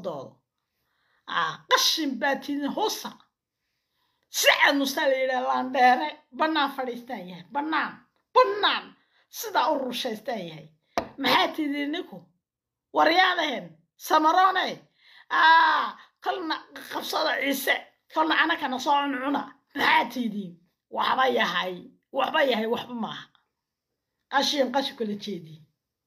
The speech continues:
Anakiina, no, no, no, no, no, no soo leeyihiin. Xishooda. Waad xishoo weydeen. Xaggaa baa nigu jiida. Xagga, xagga. Barta. Barta ma dogtay? Yaa nigala joogsan.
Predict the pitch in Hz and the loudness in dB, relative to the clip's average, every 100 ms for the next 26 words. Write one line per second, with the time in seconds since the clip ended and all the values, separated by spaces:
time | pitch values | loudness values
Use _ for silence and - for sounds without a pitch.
0 | _ _ _ _ _ _ _ 262 285 285 | _ _ _ _ _ _ _ -4 -2 2
1 | 285 277 - - _ 330 415 453 480 480 | 2 0 -2 -16 _ -8 -4 4 6 6
2 | 359 - - - 392 494 440 320 - - | 2 -4 -12 -12 6 6 6 0 -10 -8
3 | 392 508 415 294 453 370 427 440 370 - | 4 4 4 -2 -10 -2 2 2 0 -10
4 | 392 440 440 523 349 302 320 311 269 269 | -2 2 2 0 -4 -2 -2 -2 -2 0
5 | 240 190 185 160 - _ _ _ _ - | -4 -6 -10 -16 -20 _ _ _ _ -10
6 | - 269 - 302 320 294 214 - _ _ | 0 2 4 4 4 2 -2 -10 _ _
7 | _ 269 277 262 254 320 381 277 240 226 | _ -2 0 0 0 -2 0 0 -2 -6
8 | - - - 294 262 285 262 247 262 - | -16 -2 0 0 2 2 2 0 -2 -6
9 | 240 208 - - - 262 240 208 - 269 | -8 -8 -10 -8 -6 -6 -8 -8 -8 -6
10 | - 208 - - - - 285 262 370 - | -4 -4 -6 -6 0 2 2 0 -6 -10
11 | 240 208 - - - 285 285 262 247 294 | -10 -10 -14 -20 2 6 6 4 -2 -4
12 | 277 233 - 254 | -6 -8 -6 -8